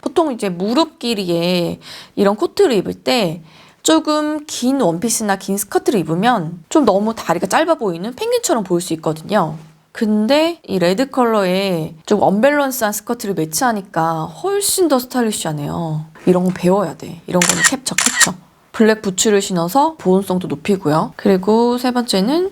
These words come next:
아이보리 컬러 터틀넥에 와이드 팬츠를 입었어요. 그리고 진짜 긴 롱코트를 입었네요. 이건 정말 키가 한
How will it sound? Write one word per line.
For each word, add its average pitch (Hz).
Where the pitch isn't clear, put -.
아이보리 233
컬러 196
터틀넥에 247
와이드 226
팬츠를 180
입었어요. -
그리고 269
진짜 240
긴 185
롱코트를 185
입었네요. 151
이건 269
정말 196
키가 302
한 247